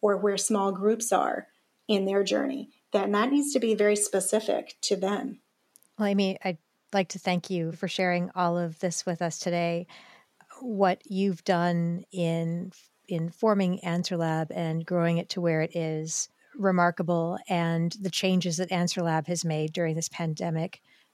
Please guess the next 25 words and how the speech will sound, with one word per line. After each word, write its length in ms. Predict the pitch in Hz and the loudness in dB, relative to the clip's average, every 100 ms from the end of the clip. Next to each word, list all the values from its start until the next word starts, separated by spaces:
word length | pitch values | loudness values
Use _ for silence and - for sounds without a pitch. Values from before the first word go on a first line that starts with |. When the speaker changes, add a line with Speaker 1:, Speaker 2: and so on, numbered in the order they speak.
| - | -4
Speaker 2:
are 160 | 170 165 | -2 0
truly 440 | - 214 196 180 | -2 0 2 2
commendable. 680 | - 170 165 160 165 156 190 _ _ - - - - _ _ 180 | 0 0 0 0 0 0 -4 _ _ -20 -20 -20 -20 _ _ -4
Um, 500 | 170 165 160 180 240 | -2 -2 -4 -6 -6
so 540 | - 185 165 156 160 - _ _ - | -4 0 0 0 -2 -8 _ _ -4
thank 200 | 185 185 | -2 -2
you 80 | |
for 200 | 170 190 185 | -4 -2 0
all 100 | 175 | 2
of 120 | 170 | 4
that, 280 | 160 160 - | 2 2 0
and 140 | 170 | -2
thank 220 | 160 160 165 | 0 -2 -2
you 80 | |
for, 440 | 160 170 151 156 175 _ | -4 -2 -2 -2 -6 _
for 140 | - 175 | -4 -2
talking 380 | 180 175 202 185 | 2 0 2 -2
to 140 | - | -2
me. 260 | 156 156 175 | -4 -4 -6
But 140 | 185 175 | -6 -4
before 280 | 170 233 | 0 2
I 60 | 262 | 4
let 160 | 277 294 | 2 2
you 80 | |
go, 220 | 277 208 | 2 2